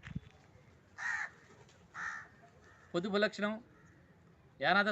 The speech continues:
సమైక్య, రైతు మిత్ర మండలి అనేక వాట్లల్లో ఈరోజు చాలా తీవ్రమైనటువంటి దోపిడీ జరిగిందని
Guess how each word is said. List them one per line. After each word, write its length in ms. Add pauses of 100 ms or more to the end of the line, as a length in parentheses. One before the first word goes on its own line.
సమైక్య, 340 (1500)
రైతు 260
మిత్ర 260
మండలి 300 (960)
అనేక 260 (1040)
వాట్లల్లో 460 (1500)
ఈరోజు 320 (3000)
చాలా 220 (100)
తీవ్రమైనటువంటి 720 (1300)
దోపిడీ 400
జరిగిందని 420